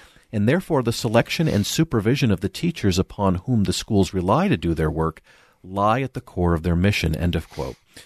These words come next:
Now, as someone who has been a fierce and consistent advocate for school choice, such as yourself,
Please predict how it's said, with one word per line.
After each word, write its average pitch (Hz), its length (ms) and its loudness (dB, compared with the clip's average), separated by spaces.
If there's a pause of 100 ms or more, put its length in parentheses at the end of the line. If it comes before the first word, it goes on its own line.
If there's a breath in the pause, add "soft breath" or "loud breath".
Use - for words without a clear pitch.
(280 loud breath)
Now, 117 180 0
as 117 80 -2
someone 190 320 0
who 139 160 0
has 131 140 0
been 123 140 0
a 95 60 4
fierce 120 460 0
and 90 120 -2
consistent - 540 0
advocate 90 480 0
for - 80 -4
school 90 300 -2
choice, 87 320 2
such - 200 -6
as 82 120 -2
yourself, 80 420 0